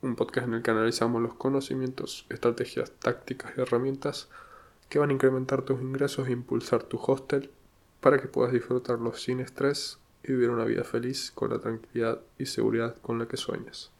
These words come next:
Primero que nada quiero agradecerte por tu atención y por tomarte el tiempo de escucharme. Mi nombre es Lautaro Estrapazón, soy director y fundador de Super Hostels, una agencia de marketing digital enfocada exclusivamente en hostels.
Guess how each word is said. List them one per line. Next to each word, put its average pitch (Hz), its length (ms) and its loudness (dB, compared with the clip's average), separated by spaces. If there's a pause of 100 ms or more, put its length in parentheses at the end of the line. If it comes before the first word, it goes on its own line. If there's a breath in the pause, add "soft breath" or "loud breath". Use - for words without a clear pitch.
(160)
Primero 104 340 0
que 101 60 -4
nada 101 220 0
quiero 101 220 0
agradecerte 98 580 -2
por - 160 -8
tu - 120 -4
atención 113 460 -2
y 123 60 -2
por - 180 -4
tomarte 101 420 -4
el 110 60 -12
tiempo - 300 -4
de - 60 -2
escucharme. 139 580 2 (960 soft breath)
Mi 139 100 -4
nombre 123 220 0
es 110 40 2
Lautaro 101 280 2
Estrapazón, 135 640 -2 (240)
soy 117 220 0
director 107 360 0
y - 60 -6
fundador 104 520 2
de 95 60 0
Super - 320 -4 (100)
Hostels, - 520 -2 (320)
una 123 140 0
agencia 113 300 2
de 57 60 2
marketing - 420 -4
digital - 560 0 (120)
enfocada 123 420 2
exclusivamente 117 1120 0
en 117 160 -4 (100)
hostels. - 500 -6